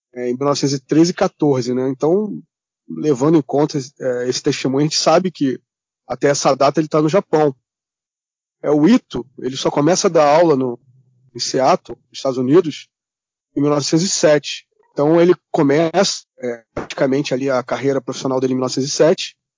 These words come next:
em Seattle, e vai até mil novecentos e onze. E depois ele se muda, né, pra Los Angeles,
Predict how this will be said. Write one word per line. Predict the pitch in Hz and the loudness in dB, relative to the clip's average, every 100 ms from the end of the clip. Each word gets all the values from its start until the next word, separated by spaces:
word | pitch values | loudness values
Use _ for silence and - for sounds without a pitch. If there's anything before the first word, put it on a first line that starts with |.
| _ | _
em | 127 | -8
Seattle, | 123 - 131 143 - 170 | -6 -2 0 0 2 0
e | |
vai | 135 135 131 147 | -2 -6 0 2
até | 156 - - 185 190 185 | 0 -4 -6 -2 2 2
mil | 175 | 2
novecentos | 180 - 190 | 0 0 2
e | |
onze. | 214 175 160 107 107 _ _ _ - | 4 4 4 0 -12 _ _ _ -8
E | |
depois | 123 - 143 | -6 -4 0
ele | 156 180 170 | 0 0 -2
se | 143 - | -4 -2
muda, | 147 180 151 | 2 2 2
né, | 135 | -2
pra | 131 123 | -4 -4
Los | 120 123 107 | -4 -6 -4
Angeles, | 135 151 113 - | -2 -2 -6 -12